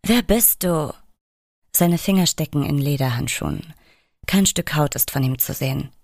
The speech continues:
Seine Erscheinung sieht nicht gerade vertrauenserweckend aus. Unter anderen Umständen wäre ich nie auf sein Bike gestiegen.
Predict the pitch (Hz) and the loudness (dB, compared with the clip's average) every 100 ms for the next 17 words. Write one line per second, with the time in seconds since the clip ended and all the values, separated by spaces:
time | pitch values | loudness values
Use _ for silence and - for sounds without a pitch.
0 | _ _ - 151 147 143 - 147 151 165 | _ _ 0 2 2 0 -2 0 0 2
1 | 156 151 - 175 - 156 143 147 - - | 0 -2 -2 -4 -2 -2 0 0 -2 -4
2 | - 151 156 - 151 156 147 - 151 151 | 0 2 2 0 -2 0 -2 0 -2 -2
3 | - - _ _ _ _ _ _ 175 143 | -6 -12 _ _ _ _ _ _ 2 2
4 | 147 202 180 180 - 160 170 - 160 156 | 2 2 2 0 0 0 0 0 0 0
5 | 151 - - 185 185 - 143 143 185 190 | 0 -4 -2 0 0 0 -2 2 2 0
6 | - - - - - | -4 -4 -8 -8 -10